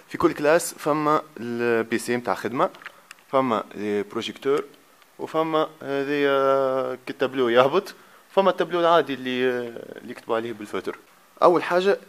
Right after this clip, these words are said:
هي لازمك تكونيكتي على الكونت. آه، كل بروف هنا عنده كونت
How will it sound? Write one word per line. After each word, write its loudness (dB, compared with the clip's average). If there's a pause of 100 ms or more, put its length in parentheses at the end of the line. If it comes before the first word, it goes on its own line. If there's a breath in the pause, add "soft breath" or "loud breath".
هي -2
لازمك -2 (100)
تكونيكتي -4
على 4
الكونت. -4 (640 loud breath)
آه، 2
كل 2
بروف 4
هنا -4
عنده 0
كونت 2